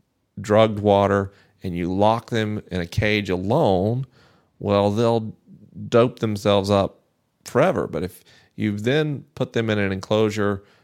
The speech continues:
that is enriching, that has activities and other rats in it, most rats naturally stop using the drug water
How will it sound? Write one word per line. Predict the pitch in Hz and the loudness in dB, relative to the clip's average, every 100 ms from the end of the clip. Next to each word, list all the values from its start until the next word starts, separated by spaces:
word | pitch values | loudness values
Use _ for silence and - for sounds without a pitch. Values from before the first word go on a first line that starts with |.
| _ | _
that | 87 87 - | -4 -4 -4
is | 90 87 | -8 -8
enriching, | 87 90 95 - 117 147 | -4 0 0 0 -2 -2
that | 160 - | -6 -6
has | 80 82 | -4 -4
activities | - - 92 95 110 107 | -4 0 0 0 -2 -4
and | 87 | -4
other | 90 87 | -2 0
rats | 101 151 165 - | 0 -2 -2 -4
in | 90 | -4
it, | 123 143 _ _ _ - | -4 -8 _ _ _ -4
most | 117 151 - | 0 0 0
rats | 120 165 143 - - _ _ _ | -2 -2 -4 -6 -16 _ _ _
naturally | 98 95 117 202 208 - - - - - _ _ _ | -6 0 2 2 -2 -4 -4 -4 -10 -20 _ _ _
stop | - - 104 120 120 - _ | -6 0 0 0 -4 -10 _
using | 104 123 135 104 98 95 | -4 -2 -2 -4 -6 -6
the | 98 | -8
drug | 113 143 170 | -4 -2 -2
water | - - - 151 | -4 -6 -6 -8